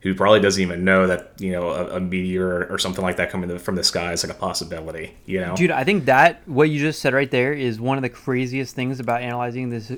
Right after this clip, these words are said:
Speaker 2: these historical events, is the fact that there's not a, as much, uh, s-, sensing technology, uh, available to predict or even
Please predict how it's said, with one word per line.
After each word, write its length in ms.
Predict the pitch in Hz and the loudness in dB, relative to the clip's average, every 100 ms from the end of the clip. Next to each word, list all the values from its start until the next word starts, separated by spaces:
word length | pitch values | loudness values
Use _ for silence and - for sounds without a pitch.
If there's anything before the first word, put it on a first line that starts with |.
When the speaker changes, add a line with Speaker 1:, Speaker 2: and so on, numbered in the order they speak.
| - | -12
Speaker 2:
these 240 | 117 123 113 | -4 -4 -2
historical 480 | 123 127 120 127 123 | -4 0 0 0 -4
events, 460 | 110 120 175 - - - _ _ _ _ - | -4 -6 -8 -16 -20 -20 _ _ _ _ -6
is 100 | 131 | -4
the 120 | 151 | -2
fact 340 | 143 139 139 | 0 0 0
that 220 | 147 135 - _ - | 0 0 -4 _ -4
there's 240 | 131 127 | -2 0
not 240 | 127 131 151 | 0 2 2
a, 140 | 156 - | -2 -4
as 180 | 143 123 | -4 0
much, 380 | 127 127 127 - | 2 2 0 -6
uh, 60 | |
s-, 320 | 135 135 - - | -8 -8 -14 -12
sensing 460 | - 131 120 156 139 | -6 -4 -2 -4 -4
technology, 880 | 135 120 117 127 131 131 131 131 131 | -4 -4 -4 -4 -6 -6 -4 -4 -6
uh, 160 | 123 123 _ _ | -8 -8 _ _
available 680 | - 117 139 151 110 107 113 | -2 2 2 0 -2 -4 -6
to 480 | - 143 120 117 113 - _ _ _ | -8 -2 -2 -2 -6 -12 _ _ _
predict 540 | - 139 120 131 135 147 | -4 -2 0 -2 -4 -6
or 80 | 123 | -4
even 560 | 123 120 117 117 - | -2 -4 -4 -6 -8